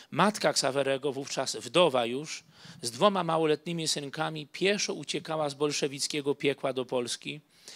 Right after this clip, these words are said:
i zamieszkała w Krakowie, gdzie jej synowie rozpoczęli później studia na uniwersytecie. A co na temat Mojżesza?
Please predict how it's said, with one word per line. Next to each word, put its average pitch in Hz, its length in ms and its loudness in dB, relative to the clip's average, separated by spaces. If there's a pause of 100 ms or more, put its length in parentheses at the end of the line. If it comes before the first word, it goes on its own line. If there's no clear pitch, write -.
(140)
i 220 80 0
zamieszkała 190 560 4
w - 40 -6
Krakowie, 170 560 2 (420)
gdzie 131 200 -2
jej 156 100 0
synowie 170 560 0
rozpoczęli 143 540 -2
później 131 440 -10 (340)
studia 135 500 0
na 117 220 -4
uniwersytecie. 110 880 -8 (1040)
A 110 100 -14
co 233 320 0 (340)
na 139 120 -2
temat 208 260 0
Mojżesza? 175 720 0